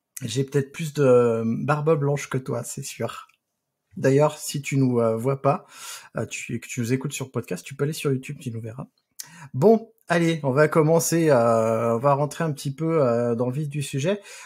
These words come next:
pour que, euh, notre cher auditeur, euh, permette de se faire une idée un petit peu de,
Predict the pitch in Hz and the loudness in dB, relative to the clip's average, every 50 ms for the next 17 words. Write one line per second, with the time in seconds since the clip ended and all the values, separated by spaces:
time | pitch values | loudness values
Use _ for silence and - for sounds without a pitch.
0 | - - - 190 - - - 175 160 156 151 143 139 135 131 127 127 123 131 139 | -8 -4 -2 -2 0 2 4 4 6 8 8 8 8 8 6 6 4 2 0 2
1 | 135 131 139 139 - 196 196 190 165 147 151 151 135 165 170 180 180 - - _ | 2 2 2 2 2 2 4 4 2 0 -2 -2 2 4 4 4 4 0 -4 _
2 | - - - - - - 120 117 117 113 - 156 151 165 185 175 156 139 135 - | -20 -20 -18 -10 -4 0 2 2 2 2 2 2 2 2 2 0 0 0 -2 -2
3 | - 170 165 143 131 135 151 139 160 180 180 170 139 123 - - 135 - - 151 | -2 -2 0 0 2 2 2 2 2 0 0 0 -2 -4 -4 -8 -10 -6 -4 -2
4 | 160 165 165 _ _ _ _ - 117 113 113 113 110 110 113 110 110 110 110 110 | -4 -4 -6 _ _ _ _ -6 0 2 4 4 4 4 2 2 2 0 0 -2
5 | 110 113 | -4 -4